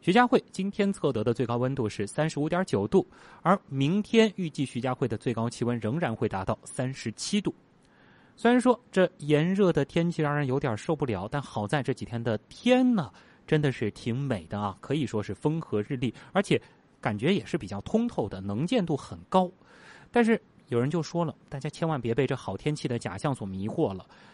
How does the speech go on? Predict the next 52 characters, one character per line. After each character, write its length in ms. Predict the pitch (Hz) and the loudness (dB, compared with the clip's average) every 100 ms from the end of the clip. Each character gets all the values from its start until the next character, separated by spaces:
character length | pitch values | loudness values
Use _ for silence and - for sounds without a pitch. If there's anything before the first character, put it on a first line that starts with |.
| - | -4
其 160 | - | 0
实 140 | 208 247 | 2 2
在 160 | 226 | 0
强 300 | 196 - 170 | -2 -2 0
烈 100 | 220 | 2
的 80 | 175 | 0
光 300 | - 226 240 | 2 2 2
照 180 | 220 147 | 2 2
之 160 | 143 | 0
下， 320 | 143 131 95 - - | -2 -2 -2 -10 -18
臭 360 | - 269 262 147 | -4 2 4 4
氧 260 | 110 87 95 | 2 0 -2
污 180 | 151 | 2
染 300 | 156 101 98 - - _ | 4 4 0 -4 -18 _
随 240 | - - | -8 -2
之 140 | 104 120 | 2 2
就 160 | 113 | 0
产 260 | 104 - 90 | -4 -8 -8
生 240 | - 113 | -4 -2
了。 140 | 110 - - - 101 | -2 -6 -16 -20 -6
上 160 | - 127 | -2 0
海 80 | |
市 100 | 113 131 | 0 -2
空 180 | - 143 | -2 -4
气 120 | 139 | -2
质 100 | 131 | 0
量 180 | 127 113 | 0 -2
指 160 | 101 | -6
数 180 | 95 131 | -2 -2
实 160 | 117 120 | -2 -4
时 120 | 135 | -4
发 160 | 135 | -4
布 180 | 135 139 | 0 -2
系 160 | - 139 | 0 -4
统 180 | 120 104 | -2 -2
就 120 | 120 | -2
显 260 | - 101 | -2 -2
示， 180 | 113 151 | -2 -2
从 220 | - 113 117 | -2 -6 -6
七 160 | - | 0
月 80 | 151 | 2
二 120 | 165 | 2
十 80 | 165 | 2
号 120 | 143 | -2
开 160 | 120 151 | -2 -4
始， 140 | - | -4
上 160 | 98 127 | -4 -4
海 80 | 110 | -4
其 140 | 123 | -4
实 100 | 147 | -4
已 60 | 110 | -2
经 160 | 147 | -4